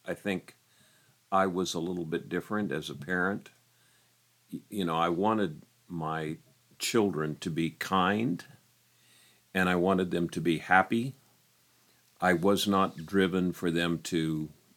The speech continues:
all go to Harvard, for instance. That, now, if, if one of them had wanted to go to Harvard, that would have been great. But I was not a parent that was going to sit down and beat into them that they had to set a goal of going to Harvard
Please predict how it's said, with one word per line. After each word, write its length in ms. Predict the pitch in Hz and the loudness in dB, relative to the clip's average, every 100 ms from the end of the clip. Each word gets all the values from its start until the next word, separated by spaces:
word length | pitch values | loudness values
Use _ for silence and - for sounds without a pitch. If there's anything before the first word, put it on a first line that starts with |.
| _ _ _ - | _ _ _ 0
all 160 | 95 | 2
go 200 | 82 92 | 4 2
to 120 | 82 76 | 2 0
Harvard, 540 | 87 87 80 65 - | 2 4 2 -4 -12
for 180 | - 69 | -8 -6
instance. 640 | 71 - - 50 - - _ _ _ _ _ | -4 -6 -8 -12 -12 -12 _ _ _ _ _
That, 260 | - 82 73 - - | 0 0 -2 -14 -4
now, 240 | 92 76 - | 0 0 0
if, 260 | 85 - - | 0 -2 -8
if 180 | 85 - | -10 -2
one 200 | 95 95 | 2 2
of 140 | 80 | 0
them 200 | 80 80 | -2 -4
had 160 | 78 76 | -8 -8
wanted 380 | 90 120 202 - | 0 4 4 4
to 60 | |
go 140 | 92 90 | 2 2
to 120 | 80 | 2
Harvard, 420 | 87 87 92 101 | 4 2 4 0
that 200 | 90 87 | 0 0
would 100 | 87 | -2
have 80 | 82 | -4
been 180 | 80 78 | -4 -4
great. 500 | 92 120 - - - _ - - _ _ - | 0 2 2 -2 -16 _ -20 -20 _ _ -6
But 220 | 87 87 | 0 4
I 140 | 90 | 6
was 240 | 90 87 101 | 6 2 2
not 200 | 95 90 | 2 2
a 60 | |
parent 380 | 78 101 92 85 | 0 2 2 2
that 100 | - | -2
was 140 | 85 - | -6 -4
going 240 | 92 85 | -4 -4
to 80 | 69 | -4
sit 280 | - 107 - | -4 -4 -2
down 280 | 90 87 | -2 -2
and 160 | 85 76 | -2 -2
beat 200 | 87 85 | -2 0
into 300 | 90 87 87 | 0 -2 -4
them 280 | 80 80 80 | -4 -4 -6
that 160 | 76 | -8
they 120 | 80 80 | -8 -6
had 220 | 85 80 | -4 -4
to 80 | 76 | -2
set 300 | - 87 - | 0 0 -4
a 60 | 80 | -10
goal 500 | 76 90 87 76 76 | -2 0 0 -2 -8
of 140 | 80 | -8
going 320 | 85 82 80 | -4 -2 -4
to 80 | - | -6
Harvard 640 | - 95 87 76 - - | -4 2 2 2 -6 -14